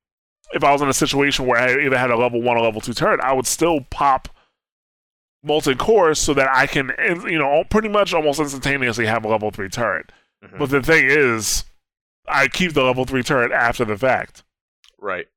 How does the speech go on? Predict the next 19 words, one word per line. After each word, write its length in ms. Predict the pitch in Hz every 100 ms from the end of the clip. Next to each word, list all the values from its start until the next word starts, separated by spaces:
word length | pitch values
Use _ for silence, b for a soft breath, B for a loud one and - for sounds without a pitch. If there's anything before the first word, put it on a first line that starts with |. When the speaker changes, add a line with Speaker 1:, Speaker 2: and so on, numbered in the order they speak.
| _
Speaker 1:
I 100 | 196
thought 260 | 226 359 -
the 60 | 285
reward 380 | 247 233 247
was 140 | 240 214
balanced. 500 | 233 269 117 - -
I 240 | 135 165
honestly 300 | 196 190 196
did. 100 | 185
I 140 | 113 123
honestly 240 | 143 151
thought 280 | 156 156 147
the 60 |
reward 600 | 120 120 113 117 117 113 - b b b _ _ _ _ _ _
was 160 | 131 110
balanced. 560 | 120 127 104 - - - _ _ _ -
And, 520 | - 170 175 175 - _
<sighs> 60 |
I 400 | - - - -